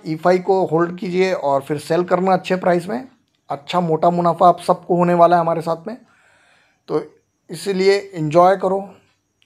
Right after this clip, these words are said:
और सतर्क रहो, रेडी रहो, जैसी मौका आता है सेल करने की भी लिए भी रेडी रहा करो, जैसे बाय करते हो वैसे सेल भी किया करो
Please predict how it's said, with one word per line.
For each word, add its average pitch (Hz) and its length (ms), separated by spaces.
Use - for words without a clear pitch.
और 127 420
सतर्क 180 380
रहो, 175 360
रेडी 139 400
रहो, 170 380
जैसी 170 500
मौका 143 340
आता 151 180
है 156 60
सेल 151 320
करने 151 360
की - 420
भी 165 140
लिए 156 140
भी 165 120
रेडी 151 300
रहा 156 240
करो, 156 260
जैसे 151 300
बाय 147 280
करते 170 320
हो 170 60
वैसे 147 180
सेल 147 280
भी 156 120
किया 151 200
करो 147 240